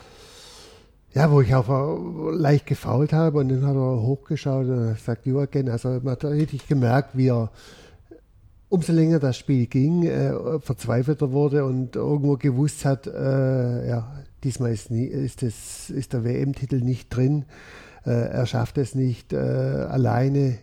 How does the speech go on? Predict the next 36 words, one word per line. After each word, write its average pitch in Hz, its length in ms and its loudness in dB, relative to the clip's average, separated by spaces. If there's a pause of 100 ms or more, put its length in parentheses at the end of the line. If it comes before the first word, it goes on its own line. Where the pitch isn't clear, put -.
Man, 123 300 -2
man 123 80 0
muss, 123 180 -4
man 139 300 -2
muss 135 200 -2
eigentlich 120 240 -2
auch 120 140 -2
sagen, 120 460 -2
wir 120 120 0
hatten 123 260 -2
eine 120 120 0
komplett - 580 -6 (140)
tolle 143 320 0
Mannschaft, 165 640 -4
äh, 233 320 -12
Deutschland 151 480 -2
damals. 147 460 -4
Und 127 360 -8 (600)
bei 123 80 -2
den 123 180 0
Argentinier 127 960 -2
hat 123 140 -6
ja 123 160 -4
wirklich 131 380 -4
achtzig, 120 380 -4
neunzig 123 280 -4
Prozent 120 300 -4
am 113 100 -6
Diego 123 280 -2
Maradona 113 580 -2
gehängt. 113 500 -8
Er 120 120 -4
hat 117 100 -6
sie 120 220 -2
bis 123 200 -6
ins 120 380 -4